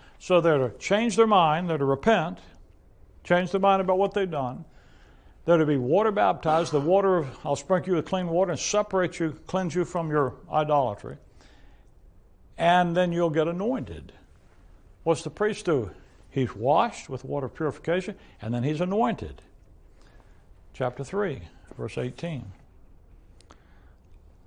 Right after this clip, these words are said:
"For those things which God hath," uh, Peter's talking again, "but those things which God hath before showed unto the mouth of his, his, all his prophets, that Christ should suffer,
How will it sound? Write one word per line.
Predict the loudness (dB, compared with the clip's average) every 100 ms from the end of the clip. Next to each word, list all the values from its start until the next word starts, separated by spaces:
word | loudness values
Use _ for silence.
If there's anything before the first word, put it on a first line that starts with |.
| -16
"For | -2
those | 4 4 4
things | -2 -2 -2 -4
which | -4
God | 2 2 4
hath," | 0 -4 -12 -10
uh, | -6 -4 -6 -12 -18 -20 -20 -20 -20 -20 -20 -6
Peter's | -4 -2 0
talking | 2 2 0
again, | -2 0 0 -4 -20 -20 -8
"but | 4
those | 6 6
things | 4 -2 -2
which | -4
God | 2 2 2
hath | 0 -2
before | -4 -2
showed | -2 0 0
unto | 0 -4
the | -4
mouth | -2 -2 -4
of |
his, | -6 -4 -4 -4
his, | -6 -6 -10
all | 0 0
his | 0 -6
prophets, | 0 0 0 -12 -16 -20 -20 -18 -2
that | -2
Christ | 4 4 4
should | 0 -2
suffer, | -2 2 2 2 -8